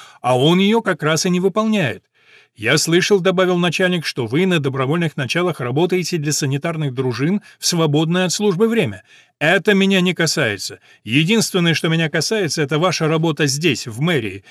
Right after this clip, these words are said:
И тот, кто действительно хочет приносить пользу в эти ужасные времена, в первую очередь обязан образцово выполнять свою работу. Иначе все прочее тоже ни к чему".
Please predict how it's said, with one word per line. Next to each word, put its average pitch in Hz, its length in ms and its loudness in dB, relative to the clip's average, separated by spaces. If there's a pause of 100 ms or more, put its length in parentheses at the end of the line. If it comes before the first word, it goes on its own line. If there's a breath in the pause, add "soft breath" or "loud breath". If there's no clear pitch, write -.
(160 loud breath)
И 160 100 2
тот, 185 200 2
кто - 180 0
действительно 151 640 -2
хочет 135 340 -4
приносить 143 440 -2
пользу 131 320 -2
в 131 40 0
эти 135 160 -2
ужасные 135 420 -2
времена, 143 400 0 (220 loud breath)
в - 100 -20
первую 220 380 2
очередь 226 480 0
обязан 170 480 0
образцово 180 760 2
выполнять 165 480 2
свою 160 240 0
работу. 123 420 0 (220)
Иначе 180 460 2
все 170 180 0
прочее 147 400 2
тоже 175 300 -2
ни 190 80 0
к 175 60 -8
чему". 202 360 -4